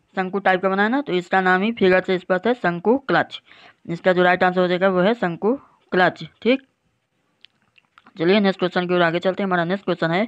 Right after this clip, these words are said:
कौन सा शीतलक तेल पानी के साथ इमल्सिफाइड होता है? ये भी आप लोग ध्यान में रखिएगा, इंपॉर्टेंट क्वेश्चन है, ठीक ना। कौन सा शीतलक तेल पानी के साथ इमल्सिफाइड होता है? अभी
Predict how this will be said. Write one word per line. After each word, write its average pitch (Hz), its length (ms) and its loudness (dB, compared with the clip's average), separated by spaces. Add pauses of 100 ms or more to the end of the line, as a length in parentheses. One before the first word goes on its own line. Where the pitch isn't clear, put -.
(640)
कौन 214 260 4
सा 220 160 4
शीतलक 180 500 0 (180)
तेल 196 240 4
पानी 190 340 0
के 196 120 2
साथ 175 340 0
इमल्सिफाइड 185 760 0
होता 165 360 -2
है? 156 220 -6 (400)
ये 170 140 0
भी 196 120 2
आप 180 140 2
लोग 208 200 0 (400)
ध्यान 175 180 0
में 180 100 -2
रखिएगा, 180 560 0
इंपॉर्टेंट 175 500 -6
क्वेश्चन 160 280 -8
है, 156 180 -8 (680)
ठीक 196 180 -4
ना। 233 140 0 (880)
कौन 190 240 0
सा 202 140 2 (100)
शीतलक 165 400 0 (100)
तेल 196 200 2
पानी 175 220 0
के 170 60 -6
साथ 185 200 -2
इमल्सिफाइड 170 580 -14
होता 165 160 -12
है? 170 80 -8
अभी 180 140 -10